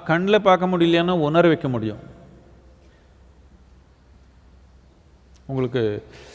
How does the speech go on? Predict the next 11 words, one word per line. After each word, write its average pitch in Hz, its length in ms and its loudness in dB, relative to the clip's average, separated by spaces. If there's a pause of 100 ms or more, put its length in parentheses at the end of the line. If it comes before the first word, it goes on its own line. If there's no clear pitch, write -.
(240)
ஏதோ 127 200 2
ஒரு 143 360 4 (1200)
ஃப்ளூ-, 131 180 0 (560)
ஏதோ 156 120 0 (120)
ஒரு 175 120 0 (120)
ஃப்ளூவோ 160 340 2 (260)
ஏதோ 160 180 4
ஒண்ணு 156 200 -2
வந்தா, 151 240 2 (1400)
இந்த 170 120 -2 (120)
பாக்டீரியா, 175 460 2